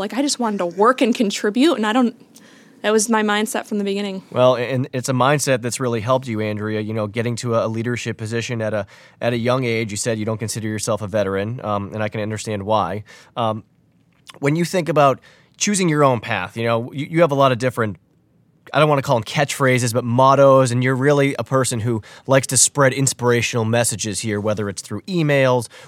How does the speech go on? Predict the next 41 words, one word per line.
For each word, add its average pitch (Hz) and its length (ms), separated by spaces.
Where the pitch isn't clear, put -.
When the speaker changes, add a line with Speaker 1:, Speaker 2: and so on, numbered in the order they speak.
Speaker 2:
or 120 160
whether 117 260
it's 110 120
through 123 220
our 107 200
company's 120 580
intra-, 120 440
intranet 123 420
site. 117 380
Um, 113 300
you're 151 260
a 139 140
person 135 400
who 120 100
likes 120 300
to 120 80
share 120 340
inspiration 110 640
and 101 100
motivation. 98 600
Why, 151 300
why 165 300
is 127 280
that? 101 180
How 147 160
did 156 120
that 127 200
first 113 220
start 101 260
for - 160
you? 64 260
Speaker 1:
Um, 254 440
I 262 100
think 427 220
it 440 80
was 339 160
kind 269 280
of 247 100
a 214 80
natural, 220 1000
um, 202 600